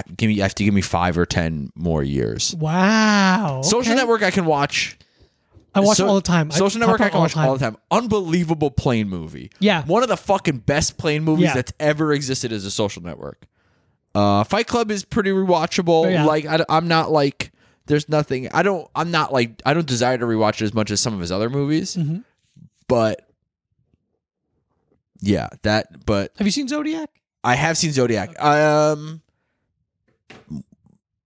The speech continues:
Speaker 1: I saw Zodiac once. I should rewatch it.
Speaker 2: I love it. I
Speaker 1: Yeah,
Speaker 2: love
Speaker 1: yeah, I,
Speaker 2: Zodiac.
Speaker 1: I liked it a lot, but
Speaker 2: I
Speaker 1: it was,
Speaker 2: love Zodiac.
Speaker 1: um,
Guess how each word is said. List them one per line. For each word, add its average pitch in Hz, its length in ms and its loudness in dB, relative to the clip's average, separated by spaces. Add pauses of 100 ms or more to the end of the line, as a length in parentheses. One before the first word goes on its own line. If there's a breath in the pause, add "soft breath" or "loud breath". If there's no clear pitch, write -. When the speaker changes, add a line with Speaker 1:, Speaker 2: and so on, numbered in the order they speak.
(160)
Speaker 1:
I - 80 0
saw 170 140 6
Zodiac 160 340 2
once. 87 360 0
I 87 60 2
should 90 200 -2
rewatch 82 600 -2
it. - 120 -16 (800)
Speaker 2:
I 196 60 2
love 139 240 -2
it. - 80 -20 (200)
I 175 60 -4
Speaker 1:
Yeah, 185 160 4
Speaker 2:
love 180 100 2
Speaker 1:
yeah, 143 120 2
I, 160 80 4
Speaker 2:
Zodiac. 151 180 0
Speaker 1:
I 156 40 4
liked 175 180 0
it 151 60 2
a 135 40 0
lot, 113 380 -2
but 101 160 -4
Speaker 2:
I 156 40 -2
Speaker 1:
it 151 140 -4
was, 101 300 0
Speaker 2:
love 131 60 -10
Zodiac. 92 160 -6
Speaker 1:
um, 92 500 -6